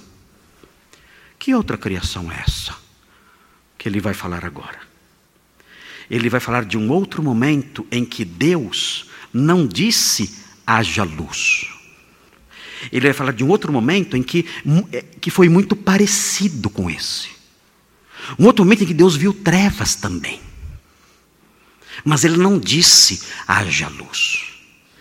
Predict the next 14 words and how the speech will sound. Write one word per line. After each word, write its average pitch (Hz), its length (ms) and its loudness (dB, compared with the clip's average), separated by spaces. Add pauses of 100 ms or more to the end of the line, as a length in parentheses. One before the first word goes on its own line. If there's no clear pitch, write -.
(260)
Ele 254 440 6
mesmo 196 640 2 (920)
foi 147 320 2
lá 143 480 4 (880)
nas 156 240 4
trevas 180 580 2
e 208 160 2
ele 311 240 10
mesmo 143 540 6 (420)
brilhou 190 1000 8 (800)
no 123 80 0
meio 123 120 6
das 104 140 -2
trevas. - 480 -12